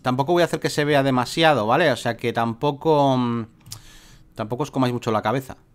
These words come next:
¿vale? Se va a ver de forma muy sutil, pero bueno, al menos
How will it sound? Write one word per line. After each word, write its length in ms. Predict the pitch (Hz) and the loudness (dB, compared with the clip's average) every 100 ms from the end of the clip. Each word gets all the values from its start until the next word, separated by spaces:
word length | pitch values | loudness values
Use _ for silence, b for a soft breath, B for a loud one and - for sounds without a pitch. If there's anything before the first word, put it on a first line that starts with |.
| b b b _ _ | b b b _ _
¿vale? 240 | 113 131 - | -10 -8 -6
Se 100 | 110 | -2
va 80 | |
a 40 | 120 | 2
ver 200 | 123 123 | 2 0
de 260 | - 104 107 | -10 -12 -8
forma 240 | 127 127 | -2 -2
muy 140 | 123 | -2
sutil, 340 | 113 104 82 80 | -4 -6 -8 -8
pero 140 | 98 | -4
bueno, 180 | 123 95 | -2 -2
al 80 | 104 | -2
menos 440 | 147 202 214 - | -2 -2 -4 -12